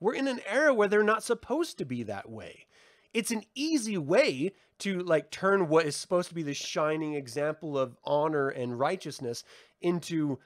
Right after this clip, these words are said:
a joke. But why? To what benefit? Is it, I,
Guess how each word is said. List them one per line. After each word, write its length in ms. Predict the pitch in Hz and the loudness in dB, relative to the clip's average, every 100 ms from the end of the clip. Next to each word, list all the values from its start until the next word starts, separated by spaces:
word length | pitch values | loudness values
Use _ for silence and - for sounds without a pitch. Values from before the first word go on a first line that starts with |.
| _ _ - | _ _ -2
a 120 | 139 | -2
joke. 640 | 120 113 175 156 156 - _ _ _ _ _ _ _ _ _ _ | -2 2 4 4 0 -12 _ _ _ _ _ _ _ _ _ _
But 160 | 220 202 | 4 6
why? 500 | 185 294 339 - - _ - | 8 8 6 0 -8 _ -6
To 120 | 220 | -4
what 380 | 165 196 302 - | 2 4 4 2
benefit? 680 | 143 190 320 370 - 95 - - | -4 0 2 0 -6 -14 -16 -8
Is 180 | 160 | -6
it, 140 | 202 - _ _ _ _ _ _ _ | -6 -8 _ _ _ _ _ _ _
I, 120 | - | -16